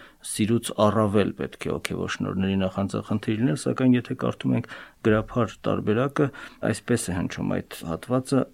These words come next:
"Նախանձավոր լրուկ հոգևորացն առավել"։ Այսինքն, ուզում է ասել, որ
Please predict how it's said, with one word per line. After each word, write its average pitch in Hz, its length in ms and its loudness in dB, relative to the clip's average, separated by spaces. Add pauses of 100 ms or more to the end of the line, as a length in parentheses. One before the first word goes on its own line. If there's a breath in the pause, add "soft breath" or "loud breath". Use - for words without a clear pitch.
(140)
"Նախանձավոր 120 720 6
լրուկ 110 400 6
հոգևորացն 113 720 4 (140)
առավել"։ 107 500 6 (800 loud breath)
Այսինքն, 147 460 4 (260 loud breath)
ուզում 117 320 4
է - 60 0
ասել, 143 260 -2
որ 123 200 2